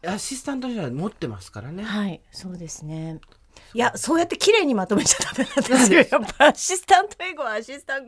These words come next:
Speaker 2: トエゴのままで、ドキュン来てもらわないと。
Speaker 1: いや、でも本当にやっぱあれです。最後の、その、言って、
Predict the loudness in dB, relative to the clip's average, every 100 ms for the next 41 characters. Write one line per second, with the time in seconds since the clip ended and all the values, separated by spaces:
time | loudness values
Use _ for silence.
0 | -8 -6 -4 -4 -6 -4 -4 -4 -4 -4
1 | -6 -12 -20 -20 -20 -20 -18 -12 -6 -6
2 | -4 -4 -4 -6 -6 -4 -4 -4 -6 -10
3 | -8 -6 -6 -8 -10 -10 -10 -10 -10 -12
4 | _ -10 -10 -12 -14 -12 -2 -2 -2 -8
5 | -8 -10 -12 -16 -18 -16 -14 -10 -8 -10
6 | _ -10 -10